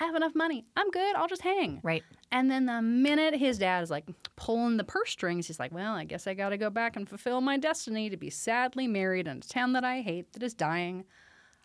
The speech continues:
Speaker 2: And go m-, get myself a shovel so I can
Speaker 1: That was the
Speaker 2: get
Speaker 1: first
Speaker 2: ready
Speaker 1: ten
Speaker 2: for, <laughs>
Speaker 1: pages.
Speaker 2: for my wife.
Speaker 1: And, uh, you know, y-, I, it was just a lot.
Speaker 2: So I am delighted that you brought this up, because one of the things, as I was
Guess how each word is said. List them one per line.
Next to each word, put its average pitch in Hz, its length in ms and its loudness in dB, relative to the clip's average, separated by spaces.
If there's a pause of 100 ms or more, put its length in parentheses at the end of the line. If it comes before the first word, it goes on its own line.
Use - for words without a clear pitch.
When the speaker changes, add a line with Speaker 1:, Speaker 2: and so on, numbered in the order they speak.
(180)
Speaker 2:
And 185 240 0
go 220 180 6
m-, - 120 0
get - 160 2
myself 226 340 4
a - 60 0
shovel 220 360 6
so 175 140 4
I 165 80 6
can 151 400 -4
Speaker 1:
That 466 100 4
was 508 100 2
the 539 80 2 (120)
Speaker 2:
get - 100 8
Speaker 1:
first - 40 -4
Speaker 2:
ready 359 140 8
Speaker 1:
ten 370 180 6
Speaker 2:
for, - 60 6
<laughs> - 20 6
Speaker 1:
pages. 453 480 4
Speaker 2:
for 392 100 8
my 269 160 8
wife. - 640 2 (100)
Speaker 1:
And, 320 420 6
uh, - 600 -6 (240)
you 320 240 2
know, 370 180 6
y-, 214 200 -4 (120)
I, 262 200 2 (480)
it 320 40 2
was 370 200 2
just 311 160 4
a 196 40 6
lot. 233 400 6 (600)
Speaker 2:
So - 320 8 (560)
I 403 220 10
am 294 100 10
delighted 214 680 6 (100)
that 220 120 2
you 214 140 4
brought 190 220 6
this - 180 2
up, - 240 -4
because 185 560 2
one 208 180 0
of 233 120 -4
the 233 60 2
things, 208 300 -2
as 175 140 2
I 185 100 8
was 202 300 4